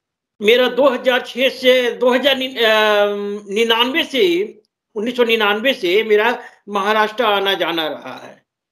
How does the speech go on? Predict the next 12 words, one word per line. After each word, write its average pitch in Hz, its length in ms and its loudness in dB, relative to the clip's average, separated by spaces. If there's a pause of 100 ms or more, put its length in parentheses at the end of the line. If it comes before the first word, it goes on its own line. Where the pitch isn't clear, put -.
(380)
खास 269 320 2
तौर 254 180 2
से 262 60 2
मैं 247 220 0
दो 233 140 6
हज़ार 220 320 2
छह 233 260 -2
से 233 160 0
हर 202 160 -4
साल 196 300 -4
जो 185 120 0
है - 320 -2